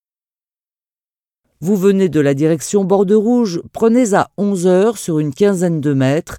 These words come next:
et, sur votre gauche, vous trouvez les tourniquets de sortie et le portillon large,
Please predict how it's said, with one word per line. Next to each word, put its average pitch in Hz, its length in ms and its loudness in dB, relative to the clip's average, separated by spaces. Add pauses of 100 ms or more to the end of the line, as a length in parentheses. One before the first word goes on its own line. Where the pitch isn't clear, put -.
(400)
et, 190 380 0
sur 294 300 -4
votre 233 300 0
gauche, 143 540 -2 (640)
vous 196 140 -2
trouvez 165 480 0
les 131 120 2
tourniquets 226 540 0
de 180 100 -2
sortie - 500 -6
et 208 60 4
le 156 120 0
portillon 147 520 -4
large, 139 460 -2